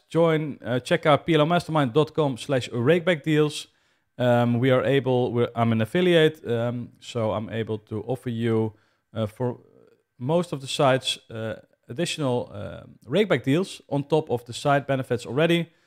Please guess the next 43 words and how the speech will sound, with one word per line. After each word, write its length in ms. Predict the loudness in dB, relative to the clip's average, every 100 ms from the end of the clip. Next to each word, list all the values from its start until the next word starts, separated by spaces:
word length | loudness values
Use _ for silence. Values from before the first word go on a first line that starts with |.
| _ _
So 240 | -8 -2 -2
this 120 | -2
can 240 | -6 -4
be, 320 | -2 -2 -2 -6
um, 440 | -10 -10 -10 -12 -16
a 60 | -10
good 280 | -4 -4 -4 _ _ _ _ -6
addition 400 | -2 -2 -2 -2
to 140 | 0
your, 420 | 2 4 4 2
uh, 180 | -2 -2
win 260 | 0 0 4
rate. 360 | 4 4 -2 _
So 460 | -12 -6 -4 -4 -6
fill 260 | -2 0
in 100 | 0
the 80 | -4
form 460 | -2 2 2 2 0
and 100 | 0
I 80 |
will 140 | 0 0
be 260 | -4 -6 -8
in 120 | -12
touch 340 | -4 -4 -4 -12
as 80 | -12
soon 220 | -8 -8
as 60 | -4
possible. 640 | -2 -2 2 2 2 -4 _ _ _ _
Uh, 120 | -4 -2
also, 260 | 2 0 2
if 140 | 0
you 80 | 2
want 240 | 2 2 0
to, 280 | -2 -2
uh, 300 | -2 -2 -2
play 260 | -6 -2 -2
on 140 | -2
poker 320 | -2 -2 -2 0
apps, 320 | 0 0 -4
interested 480 | -6 -4 -4 -4 -4
in 160 | -2 0
that, 260 | 0 0 _
uh, 140 | -10